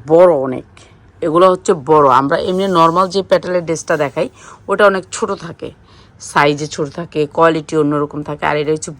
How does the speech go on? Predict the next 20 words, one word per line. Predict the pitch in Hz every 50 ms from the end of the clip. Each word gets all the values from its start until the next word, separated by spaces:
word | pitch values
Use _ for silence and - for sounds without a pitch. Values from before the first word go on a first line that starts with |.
| 131 143
বড়, | 156 160 156 139 - - - _ _ _ _ _ - - _ _ _ _ _ -
ঠিক | 202 208 220
আছে, | 208 - 185 160 143 156
বড় | 151 165 185 190 185 -
প্যাটেলের | 185 165 165 170 175 175 160 151
ড্রেস। | 170 185 208 - - -
যারা | 165 143 139 143 147 156
নিতে | 151 - 160 -
চান | 185 185 220 240 240 240 175 151
বড় | 180 151 156 160 165 160
প্যাটেলের | - 170 147 156 160 160 156 147
ড্রেস, | 139 175 202 - - - -
এগুলো | 165 147 147 151 151 147
একেবারে | - - 170 165 160 165 170 170 160 156 - - - - - _ _ _ - 127
হান্ড্রেড | 127 156 160 165 160
পার্সেন্ট | - 165 - - 170 165 -
কটনের | 175 151 - 180 151 156 156 147
ভিতরে | 151 - - 180 196 233 226 -
প্যাটেলের | 175 151 - 147 151 151 147
ড্রেস | 147 156 139